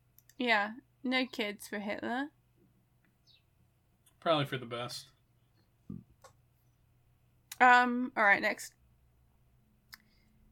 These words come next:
Speaker 1: Prophecy three, four, or five. Hercules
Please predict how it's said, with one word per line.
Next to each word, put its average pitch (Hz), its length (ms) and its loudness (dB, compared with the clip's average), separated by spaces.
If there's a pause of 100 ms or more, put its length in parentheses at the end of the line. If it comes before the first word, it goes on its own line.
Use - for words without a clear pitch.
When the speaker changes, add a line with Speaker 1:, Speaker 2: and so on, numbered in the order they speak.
(160)
Speaker 1:
Prophecy 262 840 -2 (240)
three, 220 240 -6
four, 262 240 -2
or 277 60 0
five. 285 540 -2 (1040)
Hercules 233 1080 0